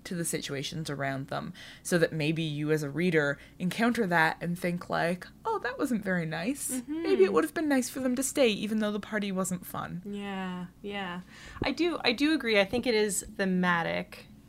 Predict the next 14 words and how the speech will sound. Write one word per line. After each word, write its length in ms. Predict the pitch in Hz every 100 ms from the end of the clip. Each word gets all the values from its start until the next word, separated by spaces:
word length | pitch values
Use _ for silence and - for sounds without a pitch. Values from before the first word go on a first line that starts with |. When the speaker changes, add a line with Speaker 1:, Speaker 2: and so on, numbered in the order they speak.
| - -
Speaker 2:
um, 320 | 196 190 190
because 340 | 202 196 214
at 120 | 208 202
the, 200 | 208 -
although 240 | 202 190
this 200 | 175 185
is 120 | 196 175
a 40 |
different, 380 | 180 180 180 - - - - - -
it's 160 | - -
a 20 |
different 280 | 190 262 269
emotional 480 | 240 220 196 208 180
example, 560 | 170 - - - 185